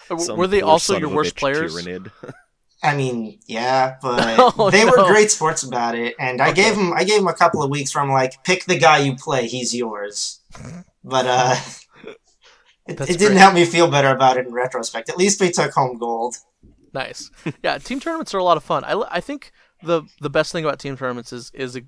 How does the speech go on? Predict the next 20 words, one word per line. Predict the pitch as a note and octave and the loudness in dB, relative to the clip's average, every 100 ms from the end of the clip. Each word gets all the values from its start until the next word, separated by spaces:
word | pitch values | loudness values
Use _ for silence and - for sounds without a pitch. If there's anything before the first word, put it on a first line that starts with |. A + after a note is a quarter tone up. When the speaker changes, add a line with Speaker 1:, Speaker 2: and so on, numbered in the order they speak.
| _ | _
Speaker 1:
exactly | - D#3 C3 B2 B2+ A#2+ | -18 -8 -2 -2 -4 -8
that, | A2+ A#2 | -8 -8
playing | - C3+ | -8 -8
with | C#3 | -8
your | C3+ | -10
buddies, | C3 B2 B2 A#2+ - - _ _ - | -6 -6 -6 -12 -16 -20 _ _ -6
um, | A#2+ A2+ A2 | -2 -2 -6
and | B2+ B2 | -8 -8
then | A#2 | -8
kinda | A2+ C#3 C3 | -8 -8 -8
just | B2 | -8
doing | C3+ B2 | -8 -6
the | A#2+ | -6
best | A#2+ | -8
you | B2 | -12
can | - B2 A#2 | -12 -10 -10
and | A2+ | -10
cheering | A2+ A#2 A2+ | -10 -12 -10
them | A2 | -8
on. | A2+ A2+ | -8 -8